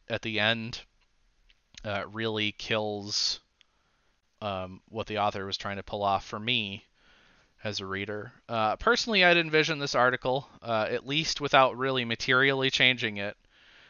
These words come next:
uh, to redo the logs so we have some tests that the researchers conducting them are just straight up not thinking very creatively.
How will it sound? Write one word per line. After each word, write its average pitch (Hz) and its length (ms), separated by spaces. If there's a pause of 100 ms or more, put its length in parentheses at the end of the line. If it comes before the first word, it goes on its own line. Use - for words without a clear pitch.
(240)
uh, 104 240
to - 140
redo 160 300
the 170 100
logs 131 460
so 131 100
we 123 120
have 127 200
some 117 180
tests - 400
that 113 120
the 117 80
researchers 123 540
conducting 117 500
them 104 220
are 101 100
just 104 320
straight 127 280
up 110 140 (680)
not 113 300
thinking 113 380
very 104 240
creatively. 104 720